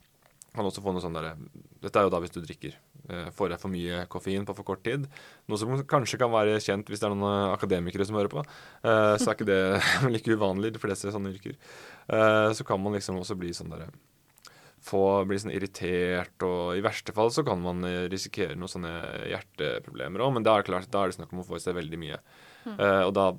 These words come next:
Speaker 1: er det sannsynligvis ikke snakk om at du drikker for mye kaffe, men kanskje at du drikker kaffe i sammenheng med at du tar, spiser godteri med koffein i, eller bruker sånne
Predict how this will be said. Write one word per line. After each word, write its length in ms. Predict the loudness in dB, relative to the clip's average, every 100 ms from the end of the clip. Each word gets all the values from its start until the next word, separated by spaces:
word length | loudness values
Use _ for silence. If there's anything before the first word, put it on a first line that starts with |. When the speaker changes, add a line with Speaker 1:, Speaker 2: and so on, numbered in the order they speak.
| -2
Speaker 1:
er 100 | -2
det 60 | -2
sannsynligvis 560 | -4 -4 -4 -6 -8
ikke 200 | -8 -8 -6
snakk 180 | -8 -8
om 100 | -10
at 60 | -10
du 80 | -10
drikker 320 | -10 -8 -10
for 140 | -8
mye 220 | -6 -6 -4
kaffe, 440 | -4 -2 0 0 0 -14 _ -6
men 260 | -2 -2 -2
kanskje 240 | -2 -2
at 100 | -8
du 120 | -10 -10
drikker 240 | -10 -8 -6
kaffe 380 | -8 -8 -2 0
i 240 | 0 -4 -6
sammenheng 560 | -4 -2 -2 -4 -6 -6
med 100 | -6
at 140 | -6
du 140 | -8 -6
tar, 320 | -6 -6 -8 -10 -14 -18 -20 -20 -20 _
spiser 320 | -10 -8 -2
godteri 440 | 0 -2 -2 -2 -2
med 100 | -4
koffein 480 | -2 0 0 0 -2
i, 120 | 0
eller 220 | 0 0
bruker 200 | -2 -6
sånne 200 | -6 -6